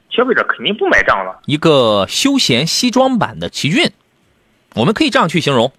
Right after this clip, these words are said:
Speaker 2: 对不对？发动机二点五的，奇骏的，C V T一样的，但是呢，它更修身啊。虽然它尺寸大，我讲的这个修身，它是，哎，有风度啊，是不是？很儒雅，很小资啊，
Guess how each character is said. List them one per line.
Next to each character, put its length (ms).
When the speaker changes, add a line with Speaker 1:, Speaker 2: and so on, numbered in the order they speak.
Speaker 2:
对 80
不 80
对？ 80
发 140
动 140
机 200
二 140
点 160
五 100
的， 140
奇 160
骏 160
的 80
，C 180
V 120
T 240
一 160
样 240
的， 140
但 140
是 100
呢， 220
它 120
更 160
修 160
身 200
啊。 140
虽 160
然 80
它 120
尺 200
寸 160
大， 180
我 140
讲 140
的 60
这 100
个 100
修 160
身， 140
它 80
是， 140
哎， 480
有 140
风 160
度 120
啊， 160
是 80
不 80
是？ 120
很 220
儒 200
雅， 340
很 100
小 160
资 300
啊， 240